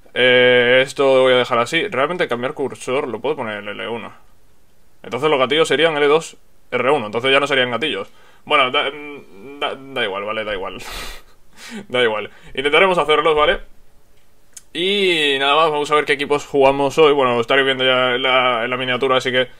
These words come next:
tampoco vamos a, mm, armar mucho misterio aquí. Hoy, pues, hoy podríamos jugar el clásico argentino.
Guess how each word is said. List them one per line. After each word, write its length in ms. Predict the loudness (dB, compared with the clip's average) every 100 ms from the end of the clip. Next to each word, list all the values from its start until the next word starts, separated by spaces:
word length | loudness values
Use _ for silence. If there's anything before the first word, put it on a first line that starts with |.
| -14 -12 -4
tampoco 440 | 2 4 4 6 6
vamos 300 | 6 4 6
a, 560 | 8 8 6 4 0
mm, 240 | -4 -12 -16 -14 -8
armar 260 | -4 0 0
mucho 180 | 0 -4
misterio 360 | -4 0 2
aquí. 220 | 2 0 -4 -20 -20 -20 -20 -20 -20 -20 -16 2
Hoy, 480 | 6 8 8 8
pues, 960 | 4 2 6 6 6 6 6 6 4 4
hoy 160 | 4 6
podríamos 420 | 6 6 4 2
jugar 320 | 6 8 8
el 380 | 6 4 2 4
clásico 320 | 2 2 0
argentino. 640 | 0 -2 -6 -8 -6 -6